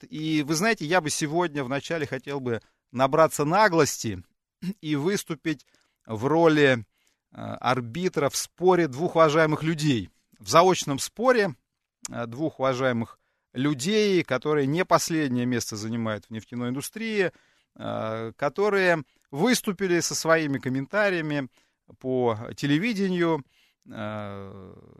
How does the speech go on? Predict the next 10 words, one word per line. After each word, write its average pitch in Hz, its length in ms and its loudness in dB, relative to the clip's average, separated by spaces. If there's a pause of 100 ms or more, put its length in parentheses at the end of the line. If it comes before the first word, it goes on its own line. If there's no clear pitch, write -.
(340)
я 170 280 4
имею 147 300 4
в 113 40 0
виду 113 360 -2 (100)
<clears throat> - 120 -20
вице-президента 117 1300 -6
компании 107 460 -8
«Лукойл» 104 460 -8 (140)
Леонида 107 460 -10
Федуна 208 580 -2